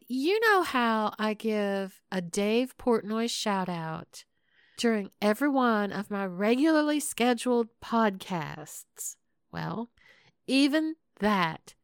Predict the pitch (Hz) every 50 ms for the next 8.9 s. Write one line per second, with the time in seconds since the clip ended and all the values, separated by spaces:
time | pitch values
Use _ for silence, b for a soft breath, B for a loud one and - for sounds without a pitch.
0 | _ _ _ _ - - 208 208 - - 202 190 185 180 - 196 214 220 233 233
1 | 233 233 233 254 240 - - 185 170 165 - - - - - 127 175 220 _ _
2 | _ _ _ _ _ _ _ _ - 247 277 285 285 269 285 302 302 285 269 226
3 | 202 190 190 185 175 - - 214 220 247 262 277 285 285 269 - - - - 233
4 | 240 240 233 - 240 240 233 233 240 240 - - 185 175 170 165 160 160 156 156
5 | 165 - - - - - - - - - 196 190 190 - - 226 214 208 - 208
6 | 180 - 208 220 247 262 269 254 226 196 175 170 175 175 - - 185 175 175 170
7 | 170 - 170 175 196 233 254 277 285 262 226 185 151 160 - - - b b b
8 | b b b b b b _ _ _ - 349 381 381 381 381 381 381 370